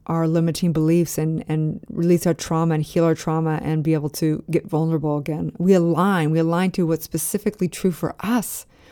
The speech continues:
What matters? What are we committed to? What are our values?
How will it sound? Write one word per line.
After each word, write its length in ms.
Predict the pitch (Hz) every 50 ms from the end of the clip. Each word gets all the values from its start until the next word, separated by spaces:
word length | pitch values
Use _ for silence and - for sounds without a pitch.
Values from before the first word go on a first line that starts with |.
| - - -
What 180 | - 233 - -
matters? 420 | 202 196 214 262 262 247 190 160
What 120 | 175 185 196
are 40 |
we 100 | 208 208
committed 340 | 208 - 202 208 220 233 208
to? 120 | - 196 165
What 140 | 160 185
are 60 | 196 208
our 100 | 214 190
values? 720 | 170 156 170 165 233 277 254 175 - 143 170 180 - -